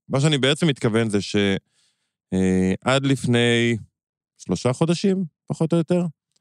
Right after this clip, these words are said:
התפיסה הייתה, גם אצל חברי הפד, גם בשוק בטח,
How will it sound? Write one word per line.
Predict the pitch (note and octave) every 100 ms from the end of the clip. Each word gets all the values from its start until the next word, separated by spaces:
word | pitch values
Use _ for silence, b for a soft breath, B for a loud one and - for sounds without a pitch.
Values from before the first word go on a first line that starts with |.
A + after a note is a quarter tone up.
| _ _ _ _ _ -
התפיסה | G#2 - A2 - E3+
הייתה, | F#3+ D3+ C3 A2+ B2+ - _ _ _ A#2
גם | E3
אצל | G3 F3
חברי | D#3 C3+ C3+
הפד, | A#2 B2 A2+
גם | A2 C#3+
בשוק | D#3 - A2 G2+
בטח, | F#2 - G#2 A#2+